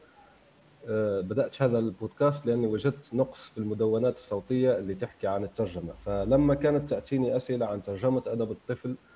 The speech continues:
وهذا الموضوع نادر جدًا أنه وا-، واحد يحكي فيه، فمدونة فهد السعيدي عنده عدة مقالات في هذا الموضوع،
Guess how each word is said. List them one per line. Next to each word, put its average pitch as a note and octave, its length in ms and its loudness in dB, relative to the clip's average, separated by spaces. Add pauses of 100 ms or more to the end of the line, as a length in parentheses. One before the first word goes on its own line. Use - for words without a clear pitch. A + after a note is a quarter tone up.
(960)
وهذا A#2 340 2
الموضوع A2+ 460 2
نادر A2+ 280 2
جدًا G#2 480 -2
أنه G#2 160 -4
وا-، G#2+ 260 0
واحد G#2+ 320 -2
يحكي G#2 300 -10
فيه، D3 260 -2
فمدونة C3+ 760 0 (380)
فهد A#2 240 0
السعيدي C#3+ 680 -2 (220)
عنده C3 440 2
عدة A#2 380 0
مقالات A2 480 -2
في F#2 140 -10
هذا G2+ 200 -4
الموضوع، F#2+ 580 0